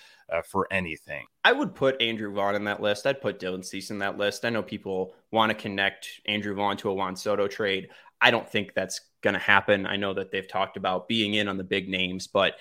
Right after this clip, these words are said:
Speaker 2: it just seems like too high of a price tag for this team, especially with the unknowns of, you know, a-, adding Juan Soto, but getting rid of, you know, Andrew Vaughn. Does that actually help your team? Um, so I, I, I understand people getting into the seller discussion,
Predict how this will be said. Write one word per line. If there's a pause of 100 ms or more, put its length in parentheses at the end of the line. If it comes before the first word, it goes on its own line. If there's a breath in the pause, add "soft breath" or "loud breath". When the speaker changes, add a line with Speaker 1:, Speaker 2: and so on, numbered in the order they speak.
(140 loud breath)
Speaker 2:
it
just
seems
like
too
high
of
a
price
tag
for (200 loud breath)
this
team,
especially
with
the
unknowns
of,
you
know, (160)
a-,
adding
Juan
Soto,
but
getting
rid
of, (280)
you
know,
Andrew
Vaughn.
Does
that
actually
help
your
team? (340 soft breath)
Um, (100)
so
I, (200)
I,
I
understand
people
getting
into
the
seller
discussion,